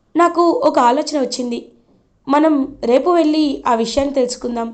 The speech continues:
అని అంటుంది దాత్రి. "ఎలా దాత్రి?" అని అంటారు. "చూడు కేదార్, జగదాత్రి కేదార్కి ఏ విషయం తెలీదు, కానీ జేడీ కేడీకి అన్నీ తెలుస్తాయి కదా," అని అంటుంది. "అవును కదా, మర్చిపోయాను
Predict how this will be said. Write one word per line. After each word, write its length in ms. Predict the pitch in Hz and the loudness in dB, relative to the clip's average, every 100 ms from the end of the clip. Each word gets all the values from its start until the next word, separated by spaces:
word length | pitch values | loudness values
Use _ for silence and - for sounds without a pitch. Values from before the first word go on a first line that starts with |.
| - _ _ | -16 _ _
అని 160 | - 415 | 2 4
అంటుంది 560 | 349 269 247 233 233 285 | 4 0 -4 -6 -6 -4
దాత్రి. 480 | 233 220 226 269 277 208 - - _ 214 | -2 -2 -2 -4 -4 -6 -10 -20 _ -2
"ఎలా 200 | 226 277 | 2 2
దాత్రి?" 440 | 269 240 220 226 - | 2 -2 -6 -10 -4
అని 120 | 262 | -2
అంటారు. 580 | 294 277 277 262 208 - - _ _ _ - | 0 0 0 0 0 -4 -16 _ _ _ 0
"చూడు 200 | 403 427 | 4 4
కేదార్, 440 | - 262 269 240 214 - _ _ _ 196 | 4 4 6 4 0 -14 _ _ _ -4
జగదాత్రి 460 | 220 247 330 339 | 0 2 2 2
కేదార్కి 480 | 359 330 294 294 294 | 0 2 2 0 2
ఏ 100 | 247 | 2
విషయం 280 | 254 277 277 247 | 2 -4 -4 -2
తెలీదు, 260 | 233 220 220 - _ _ _ 254 | -2 -4 -8 -16 _ _ _ 2
కానీ 220 | 240 226 | 2 2
జేడీ 520 | 196 226 233 294 320 | -2 2 4 4 2
కేడీకి 800 | - 254 240 240 240 226 208 196 - _ _ _ | 2 2 2 0 -2 -4 -4 -8 -14 _ _ _
అన్నీ 300 | 226 226 294 415 | -2 0 2 2
తెలుస్తాయి 440 | 320 294 - 277 | 2 0 0 0
కదా," 240 | 254 226 220 214 - | 4 4 2 0 0
అని 180 | 330 349 | 2 2
అంటుంది. 680 | 320 294 294 311 240 226 - _ _ _ - | 0 0 -2 -2 -4 -8 -16 _ _ _ -2
"అవును 200 | 233 254 | 0 2
కదా, 260 | 269 226 254 - _ _ _ | 0 -2 -4 -8 _ _ _
మర్చిపోయాను 580 | 226 226 - - 294 285 | -2 -2 -2 -2 0 0